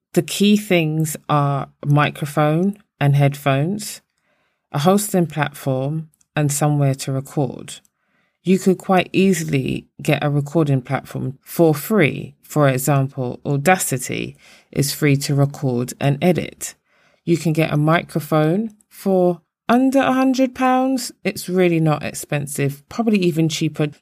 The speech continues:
Just have a look on Amazon and see what options they have.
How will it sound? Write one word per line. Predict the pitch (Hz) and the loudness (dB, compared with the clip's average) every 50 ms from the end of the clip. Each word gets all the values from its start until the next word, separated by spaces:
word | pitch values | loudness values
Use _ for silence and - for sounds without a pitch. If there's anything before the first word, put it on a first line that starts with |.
| _ - | _ -2
Just | - 208 208 - | 0 0 0 0
have | - 185 160 156 | 0 0 0 2
a | 143 | 2
look | 139 143 143 - | 2 2 2 2
on | 156 156 156 | 0 0 0
Amazon | 185 196 202 208 208 202 185 185 180 180 180 - - | 0 2 4 4 2 4 2 2 2 2 0 0 -2
and | 160 156 151 143 | -2 -2 0 -2
see | 147 - - 156 156 147 147 147 143 143 - | -2 -2 -2 0 0 2 0 0 -2 -4 -8
what | 151 151 156 147 143 143 143 - | -4 0 0 0 0 0 -4 -8
options | 151 151 - - - - 143 135 135 - | -8 -8 -8 -10 -6 -2 -2 -2 -2 -2
they | - 135 131 131 | -2 -2 -2 -2
have. | 131 135 131 113 - - - - - | -2 -4 -6 -6 -6 -10 -12 -14 -16